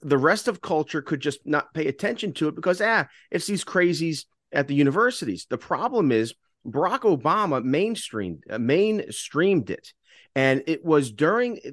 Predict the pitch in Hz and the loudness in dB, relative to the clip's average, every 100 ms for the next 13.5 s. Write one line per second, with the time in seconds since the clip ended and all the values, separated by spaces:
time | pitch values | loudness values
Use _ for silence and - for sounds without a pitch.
0 | 135 110 143 135 139 123 117 151 202 180 | -14 -14 -4 0 2 0 0 0 2 0
1 | 113 104 87 - - - _ _ _ _ | -2 -4 -6 -8 -12 -16 _ _ _ _
2 | 123 135 135 131 135 123 - 131 120 95 | 2 4 6 4 4 2 -2 -4 -4 -2
3 | 151 208 170 131 117 - _ _ - 120 | 0 2 2 0 0 -2 _ _ -4 0
4 | 113 101 _ _ - 147 123 165 214 - | 0 -2 _ _ -4 -2 2 0 0 -6
5 | - - _ _ _ _ _ _ - 139 | -8 -12 _ _ _ _ _ _ -6 0
6 | 147 214 - 170 - 139 - 127 123 - | 0 0 -4 -8 -2 0 0 -2 -4 -4
7 | 123 117 - 120 127 190 - 139 113 107 | -4 -4 -4 -4 -2 -2 -2 -2 -2 -4
8 | _ _ 120 - - - 123 131 123 120 | _ _ -12 -12 -14 -10 0 4 4 2
9 | - 123 120 123 156 170 - 143 127 123 | -6 -4 -2 2 2 0 -2 -6 -2 0
10 | 117 156 151 - - 160 143 147 127 - | 0 -4 -6 -10 -8 -6 -6 -4 -4 -4
11 | 104 143 170 - 92 80 73 - - 110 | -2 -2 0 -4 -6 -8 -14 -20 -6 0
12 | 220 277 220 202 170 - 170 160 143 - | 0 0 0 2 2 0 2 2 0 -2
13 | 170 151 127 127 - | 0 2 2 0 -4